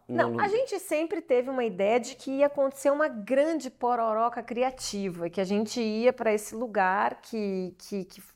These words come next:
Speaker 1: que é a origem. Eu tenho, né, parente, avô, bisavô, português e tudo mais. Então, e o Pedro também, os avó, o avô dele foi professor em Coimbra. Então, a gente tinha essa coisa forte de que era uma coisa familiar.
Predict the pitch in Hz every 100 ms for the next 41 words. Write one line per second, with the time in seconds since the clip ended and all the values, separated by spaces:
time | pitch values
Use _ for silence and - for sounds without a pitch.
0 | _ - 190 180 202 190 170 170 196 226
1 | 214 247 185 175 170 170 196 277 233 170
2 | 160 156 - 175 190 165 - 180 170 185
3 | 208 196 196 185 175 165 165 165 165 156
4 | 160 165 196 214 196 180 165 170 170 170
5 | 202 220 190 175 - - 175 202 226 196
6 | 180 180 175 175 196 208 190 - - -
7 | - - - 214 214 269 269 220 233 196
8 | 185 202 285 240 202 262 240 190 175 175
9 | 180 180 185 175 185 185 190 185 180 185
10 | 185 190 185 - 202 185 202 220 233 226
11 | 254 269 262 - 294 320 330 311 269 269
12 | 277 254 214 254 262 302 254 269 - 247
13 | 233 277 277 269 269 277 254 247 202 165
14 | -